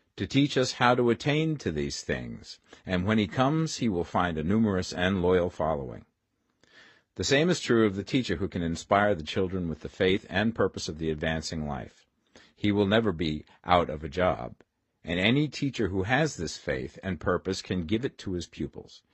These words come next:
He cannot help giving it to them if it is part of his own life and practice. What is true of the teacher, preacher,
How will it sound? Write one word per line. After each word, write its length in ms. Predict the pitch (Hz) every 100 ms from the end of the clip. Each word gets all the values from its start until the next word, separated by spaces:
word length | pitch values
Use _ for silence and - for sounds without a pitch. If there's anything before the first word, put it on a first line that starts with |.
| - -
He 140 | 101
cannot 340 | - 117 123 120
help 440 | - 143 139 - -
giving 260 | 87 78
it 140 | 73 -
to 100 | 82
them 320 | 67 65 62
if 160 | 78 80
it 80 | 78
is 140 | -
part 280 | - 87 78
of 100 | 73
his 180 | 78 69
own 320 | 90 104 104
life 300 | 69 67 69
and 200 | - 73
practice. 580 | - 90 104 52 - - _ _ _ _ _ - - - -
What 180 | 95
is 140 | 135 143
true 240 | - 165
of 100 | 175
the 80 | 143
teacher, 580 | - 139 143 170 175 180 _
preacher, 500 | - 120 127 135 -